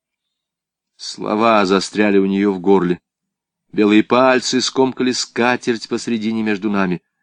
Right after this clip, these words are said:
«Кто был?» удалось ей выдавить на этот раз. Молчание. Я ждал. Она опустила глаза, но раньше я успел заметить, что вода в них притушила огонь.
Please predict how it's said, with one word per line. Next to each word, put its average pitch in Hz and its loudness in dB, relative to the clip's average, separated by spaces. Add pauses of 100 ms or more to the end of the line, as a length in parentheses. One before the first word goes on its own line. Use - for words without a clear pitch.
(600)
«Кто 160 2
был?» 90 2 (500)
удалось 104 2
ей 104 2
выдавить 101 -2
на 104 -2
этот 95 -6
раз. 95 -4 (640)
Молчание. 90 -4 (680)
Я 135 0
ждал. 92 -2 (920)
Она 87 -6
опустила 107 0
глаза, 104 4
но 95 2
раньше 113 0
я 117 0
успел 123 -2
заметить, 113 -4
что - -2
вода 117 0
в 117 -8
них 123 -8
притушила 113 -8
огонь. 98 -4